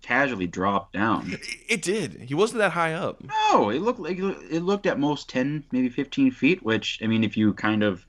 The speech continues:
Speaker 1: gently drop yourself.
Speaker 2: Maybe that was the idea. Uh, they didn't want this, this trap to be too hard, 'cause if he fails this, well, there go the rest of the traps.
Speaker 1: Yeah, and there go all of the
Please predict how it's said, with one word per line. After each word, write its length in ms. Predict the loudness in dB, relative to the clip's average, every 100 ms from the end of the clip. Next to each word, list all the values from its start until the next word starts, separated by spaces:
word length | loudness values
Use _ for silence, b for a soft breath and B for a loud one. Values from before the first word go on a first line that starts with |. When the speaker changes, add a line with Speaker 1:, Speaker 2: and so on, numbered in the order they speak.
| _ -6
Speaker 1:
gently 440 | 0 0 0 -4
drop 320 | 0 -2 -2
yourself. 320 | -4 -4 -6 -6 -20 _ _ -4
Speaker 2:
Maybe 200 | -2 4
that 100 | 4
was 140 | 4
the 100 | 4
idea. 580 | 4 2 0 0 -2 -4 -10 -2
Uh, 160 | 0 2
they 160 | 4
didn't 160 | 4 4
want 140 | 0
this, 220 | -2 -6 -8 -8
this 160 | -6
trap 240 | -2 -2 -2
to 80 | -6
be 100 | -6
too 220 | 0 2
hard, 160 | 2
'cause 120 | 0 -2
if 60 |
he 60 | -2
fails 360 | 2 4 4
this, 200 | 2 0
well, 200 | 4 4
there 160 | 4 4
go 120 | 4
the 100 | 4
rest 180 | 2 0
of 40 |
the 60 | -4
traps. 680 | -4 -2 -2 -4 -12 -14 -20 _ _
Speaker 1:
Yeah, 220 | 0 0 2
and 80 |
there 120 | 2 6
go 240 | 4 4 -4 -20 -4
all 200 | 4 6
of 100 | 6
the 260 | 4 2